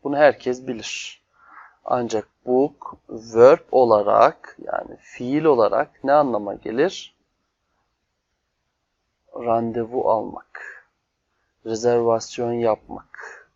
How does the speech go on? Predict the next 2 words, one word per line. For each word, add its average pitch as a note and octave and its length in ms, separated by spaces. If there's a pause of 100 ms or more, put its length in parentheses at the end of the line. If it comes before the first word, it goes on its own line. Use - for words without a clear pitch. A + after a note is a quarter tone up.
(520)
ayırtmak - 1160 (600)
anlamlarına A2+ 960